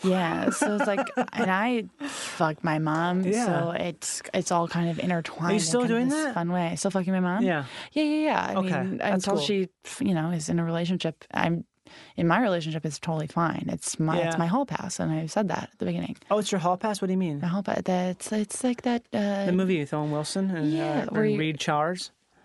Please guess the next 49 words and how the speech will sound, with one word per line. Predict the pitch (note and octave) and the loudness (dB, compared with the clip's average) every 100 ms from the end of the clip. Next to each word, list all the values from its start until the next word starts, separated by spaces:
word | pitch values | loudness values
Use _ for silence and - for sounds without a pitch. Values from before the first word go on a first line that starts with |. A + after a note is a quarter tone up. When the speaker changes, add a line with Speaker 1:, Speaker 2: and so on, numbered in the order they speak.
| _ - | _ -4
Speaker 1:
Yeah, | B3 C4+ C4+ G3 | 2 2 2 2
and | F3+ F#3 | 2 2
then | F3+ | 2
they | F3 F3 | 0 0
get | F3+ - | -2 0
to, | F#3 F#3 | -2 0
I | G#3 | 0
think, | G3 B3+ C#4 - | 0 2 2 2
I've | F#3+ | 0
never | G#3+ B3 | 2 2
actually | G3 E3+ E3 | 0 -2 -2
seen | F#3 F#3 | 0 0
the | E3+ | 2
movie. | F3 | 2
Speaker 2:
Neither | F3+ | 2
have | D#3+ | 2
I. | D3 C#3+ | 0 -2
I | |
just, | D#3 - | -4 -2
I'm | F3+ E3 | 0 0
a | |
big | D#3+ D3 E3+ | -2 -2 0
fan | F3+ D3+ | 0 0
of | |
Reed | D3+ C#3+ | 0 -2
Charlesborough. | D3 C#3 - D#3+ E3 - _ - | -2 -2 -4 -8 -8 -16 _ -2
Speaker 1:
They're, | F#3+ F#3+ F#3 | 0 2 -2
uh, | - | -4
the, | F#3+ A3+ | -2 -2
the, | G#3+ A3 | 2 2
the, | G#3+ G#3 | 2 0
the, | G#3 G3 F#3+ F#3+ F#3 - | 0 0 0 -2 -2 -2
the | G3 F#3+ F3+ | 0 0 -2
premise | - G#3+ A3+ G3 | -2 2 2 0
is | F#3 E3 - | -2 -2 0
that, | E3+ E3+ | 0 0
like, | F3 E3 - | -2 -4 -2
you | F3+ | 0
can | E3+ | 0
pick | - F3 - | -2 -2 -2
one | E3+ G3 A3 A3 | 0 2 2 0
person | - G3 E3 E3+ E3 | -2 -2 -2 -2 0
that | D3+ | 0
Speaker 2:
Mm-hmm. | C#3+ | 0
Speaker 1:
you're | E3+ E3 | 0 0
allowed | D#3+ D#3 D3+ | -2 -4 -4
to | D3+ | -6
cheat | - D3+ | -6 -6
with. | F#3+ | -6